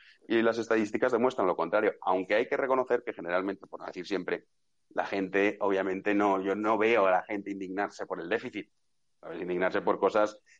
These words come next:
que van siempre a los sentimientos, ¿no? Y esto, pues, es lo que utiliza la izquierda durante muchísimos años para conseguir convencer a, a muchísima gente. Yolanda Díaz, básicamente, es eso.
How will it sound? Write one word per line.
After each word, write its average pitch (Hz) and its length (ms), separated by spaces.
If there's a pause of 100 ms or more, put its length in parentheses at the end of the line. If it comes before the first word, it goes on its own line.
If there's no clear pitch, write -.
(120)
que 92 80
van 95 160
siempre 104 240
a 107 40
los 110 100
sentimientos, 104 600
¿no? 90 220 (380)
Y 98 220
esto, 90 300
pues, 101 140
es 87 120
lo 85 100
que 90 60
utiliza 85 320
la 87 60
izquierda 107 520 (100)
durante 82 340
muchísimos 87 520
años 98 360 (360)
para 117 160
conseguir 90 360
convencer 98 460
a, 76 340
a - 60
muchísima 80 460
gente. 104 240
Yolanda 80 260
Díaz, 80 160
básicamente, 82 460
es 87 60
eso. - 160